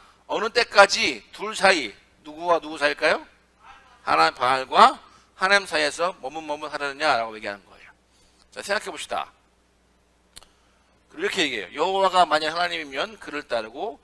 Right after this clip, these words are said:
바알이 만일 하나님이면 그를 따를지나." 좀 이상하지 않아요? 이거 보면서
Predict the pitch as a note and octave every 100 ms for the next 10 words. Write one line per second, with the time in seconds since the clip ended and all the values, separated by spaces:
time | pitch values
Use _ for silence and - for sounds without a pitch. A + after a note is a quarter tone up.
0 | _ _ _ G#2 A#2+ B2+ C3+ A#2 A#2 A#2+
1 | D3 C3 C#3 - B2 A2+ A2 G#2+ - G2
2 | E2 - - - - C3+ C3+ D#3+ D3 B2+
3 | C#3+ F#3+ _ _ _ _ _ _ _ _
4 | _ _ _ _ _ _ _ _ C3 D#3
5 | C#3 C#3+ C#3 B2+ B2+